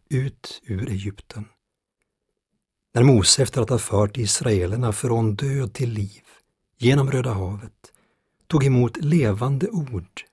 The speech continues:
för att ge till folket, förebådas hur Jesus efter sin uppståndelse tar emot helig ande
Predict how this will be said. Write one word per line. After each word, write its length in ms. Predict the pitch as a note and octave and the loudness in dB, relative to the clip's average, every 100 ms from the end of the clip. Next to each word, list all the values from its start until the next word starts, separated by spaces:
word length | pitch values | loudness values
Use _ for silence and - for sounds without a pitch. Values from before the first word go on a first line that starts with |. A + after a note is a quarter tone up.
| _ - | _ -8
för 100 | B2+ | -6
att 100 | A#2+ | 0
ge 180 | G#2 | 0
till 140 | G#2 A2+ | 0 -6
folket, 760 | A2 G2 - A2+ - _ - _ _ _ _ _ _ _ - | -6 -8 -8 -14 -14 _ -20 _ _ _ _ _ _ _ -8
förebådas 840 | - F3+ G#2 G#2 D3 E3 A#2 - | 2 4 4 0 0 0 0 -2
hur 60 | C3 | -2
Jesus 640 | A#2 C#3+ E3+ - - A2+ A#2+ | -2 -2 -2 -2 -2 -4 -6
efter 180 | - | -4
sin 240 | A#2 - C#3+ | -2 0 0
uppståndelse 960 | A2 - - F#2+ G2+ G#2 - - A2 G2+ _ _ _ _ _ _ - | 0 -4 -2 -2 -2 -2 -2 -2 -6 -10 _ _ _ _ _ _ -8
tar 180 | B2+ | -4
emot 400 | A#2 A#2 G2 F#2+ | 0 0 0 -4
helig 440 | - D3+ G#2 G#2 D#3+ | -4 -2 0 -2 -4
ande 460 | D3 G#2+ A#2+ D3 | -4 -4 -6 -10